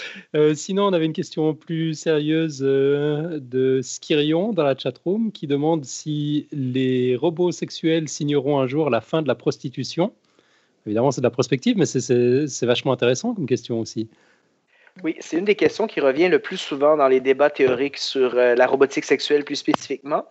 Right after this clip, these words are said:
Speaker 2: Alors, euh, au Japon, il y a déjà, euh, des, euh, euh, des endroits où il est possible d'avoir des relations sexuelles avec des poupées sexuelles.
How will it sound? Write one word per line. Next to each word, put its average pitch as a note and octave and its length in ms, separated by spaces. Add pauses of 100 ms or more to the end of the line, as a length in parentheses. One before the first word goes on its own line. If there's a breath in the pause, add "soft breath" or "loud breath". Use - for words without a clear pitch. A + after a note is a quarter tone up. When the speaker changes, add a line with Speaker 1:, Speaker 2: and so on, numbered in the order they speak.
(400 loud breath)
Speaker 2:
Alors, D#3 360
euh, C#3+ 420
au F3+ 100
Japon, F#3+ 300
il B3 60
y F3+ 40
a C#3 40
déjà, D#3+ 640
euh, B2 360
des, B2+ 360
euh, A#2 420 (1080)
euh, - 600 (880)
des C#3 200
endroits D3 460
où D3 200
il C3+ 80
est C3+ 80
possible C#3 480
d'avoir C3 400
des C3+ 100
relations C3 320
sexuelles D#3+ 400
avec B2+ 220
des B2+ 120
poupées D#3 320
sexuelles. D3+ 640